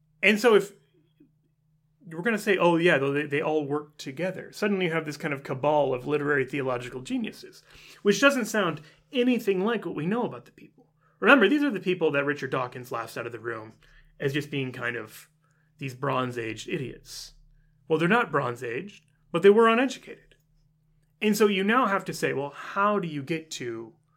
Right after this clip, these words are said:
this level of kind of brilliance?" Uh, taking the kind of raw material of just whatever, whatever theological training they might have had,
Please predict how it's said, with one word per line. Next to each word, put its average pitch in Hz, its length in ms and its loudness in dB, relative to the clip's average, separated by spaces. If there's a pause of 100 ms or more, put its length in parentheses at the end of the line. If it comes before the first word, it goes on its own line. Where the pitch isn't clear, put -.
(340)
this 165 220 -4
level 127 380 -4
of 113 100 -18
kind 117 220 -18
of 120 120 -20
brilliance?" - 680 -8 (800)
Uh, 120 260 -16 (200)
taking 123 560 -6
the 120 120 -8
kind 147 420 -6
of 117 140 -6
raw 131 360 0
material 123 560 -4
of 113 100 -14
just 113 300 -12 (380)
whatever, 135 520 0 (360)
whatever 165 560 2
theological 160 500 4
training 147 240 0
they 139 80 0
might 135 160 0
have 127 120 -4
had, 202 300 0